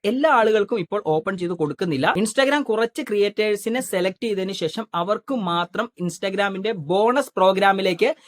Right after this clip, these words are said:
ഇൻവിറ്റേഷൻ കൊടുത്തതിന് ശേഷം മാത്രമാണ് ഇപ്പോൾ ബോണസ് പ്രോഗ്രാം വർക്ക് ആകുന്നത്. ഇനി ഇത് എങ്ങനെയാണ് വർക്ക് ആകുന്നതെന്ന് നോക്കാം. Instagram-ന്റെ ബോണസ് പ്രോഗ്രാം വർക്ക് ആകുന്നത് വ്യൂസിനനുസരിച്ചാണെന്ന് പറഞ്ഞു.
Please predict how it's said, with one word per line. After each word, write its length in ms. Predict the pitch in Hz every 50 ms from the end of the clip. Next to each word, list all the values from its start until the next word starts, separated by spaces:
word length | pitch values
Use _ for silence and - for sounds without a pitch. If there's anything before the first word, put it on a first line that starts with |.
| - _
ഇൻവിറ്റേഷൻ 640 | - 208 233 254 254 285 240 277 277 262 262 302 285 269
കൊടുത്തതിന് 640 | - - 190 185 180 185 - _ 226 240 254 254
ശേഷം 480 | 247 - 196 175 170 - 214 202 175 156
മാത്രമാണ് 720 | 160 160 170 185 196 - - 233 220 185 160 156 165 196 208 -
ഇപ്പോൾ 360 | 147 - _ 185 170 170 208
ബോണസ് 400 | 214 165 156 156 160 170 - - -
പ്രോഗ്രാം 300 | 180 175 170 180 190 180
വർക്ക് 340 | 156 151 151 156 - - 196
ആകുന്നത്. 360 | 156 143 135 131 147 208 247 - - - -
ഇനി 100 | 254 285
ഇത് 120 | 311 294 294
എങ്ങനെയാണ് 500 | 269 269 269 285 311 311 285 247 247 247
വർക്ക് 320 | 220 196 185 175 - 214
ആകുന്നതെന്ന് 320 | 196 190 175 180 165 156 143
നോക്കാം. 240 | 143 - 185 208 - 185 202
Instagram-ന്റെ 760 | 208 - - - 269 254 262 269 269 262 262 254 240 226 262
ബോണസ് 480 | 226 175 175 180 196 220 254 254 - -
പ്രോഗ്രാം 340 | 220 220 208 202 214 226 214
വർക്ക് 380 | 180 175 175 185 - _ - 226
ആകുന്നത് 380 | 196 180 175 165 151 185 233 262 - _ _ -
വ്യൂസിനനുസരിച്ചാണെന്ന് 1040 | 202 240 277 311 339 339 - 330 269 214 190 185 - 220 208 185 208 180 170 180 165
പറഞ്ഞു. 300 | 156 143 151 165 220